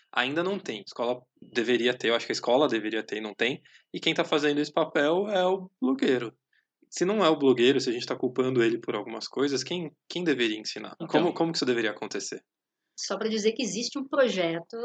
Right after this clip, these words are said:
Speaker 2: Agora,
Speaker 3: de
Speaker 2: né?
Speaker 3: governo, sim, recente. Tem uma preocupação dentro da área de matemática, inclusive de educação financeira,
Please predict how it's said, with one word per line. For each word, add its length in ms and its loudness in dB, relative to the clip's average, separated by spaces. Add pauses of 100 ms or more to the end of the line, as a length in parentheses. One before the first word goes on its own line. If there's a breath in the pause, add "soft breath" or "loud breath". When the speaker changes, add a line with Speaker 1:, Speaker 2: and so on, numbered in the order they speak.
Speaker 2:
Agora, 320 0
Speaker 3:
de 60 -4
Speaker 2:
né? 60 -4
Speaker 3:
governo, 540 -2
sim, 360 -4 (400)
recente. 800 -4 (240)
Tem 200 8
uma 180 2
preocupação 760 -2 (140)
dentro 280 -2
da 80 4
área 120 2
de 60 -2
matemática, 640 -6
inclusive 380 -8
de 60 4
educação 380 -4
financeira, 560 -6